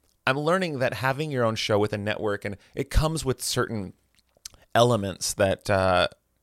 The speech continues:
you know, are necessary to be a vessel that large. But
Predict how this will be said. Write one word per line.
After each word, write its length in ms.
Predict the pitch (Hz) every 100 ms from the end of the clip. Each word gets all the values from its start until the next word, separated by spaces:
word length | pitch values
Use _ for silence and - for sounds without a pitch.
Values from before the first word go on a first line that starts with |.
| _ _ _ _ _ _ _
you 120 | 123
know, 140 | 117 107
are 140 | -
necessary 800 | 143 185 - - 117 98 98 110 -
to 120 | 110
be 240 | 104 98
a 100 | 104
vessel 400 | 90 95 - 92
that 200 | 92 92
large. 400 | 98 95 98 -
But 220 | - 113